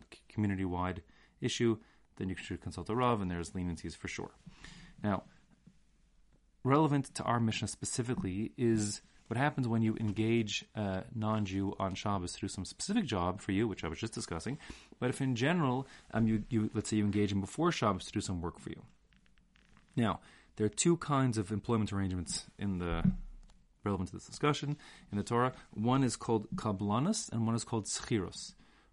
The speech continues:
a schir yom. So kablanas means you hire a person, could be Jew or non-Jew, it doesn't matter, but you've hired this person, um,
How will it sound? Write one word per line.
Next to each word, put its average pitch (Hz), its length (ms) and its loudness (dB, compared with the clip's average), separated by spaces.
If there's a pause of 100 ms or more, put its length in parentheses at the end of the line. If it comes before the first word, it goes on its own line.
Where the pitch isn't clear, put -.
a 107 40 -6
schir 110 360 0
yom. 90 380 -4
So 113 320 0 (180)
kablanas 151 720 2 (360)
means 127 180 2
you 117 80 2
hire 151 580 0 (420)
a 117 60 -8
person, 117 540 -2
could 107 120 -2
be 101 80 -2
Jew 104 160 0
or 104 40 0
non-Jew, 98 320 0
it 120 60 -4
doesn't 98 160 -2
matter, 98 160 0
but 98 140 -4 (380)
you've 104 160 -2
hired 123 340 6
this - 80 -8
person, 123 420 0 (400)
um, 98 360 2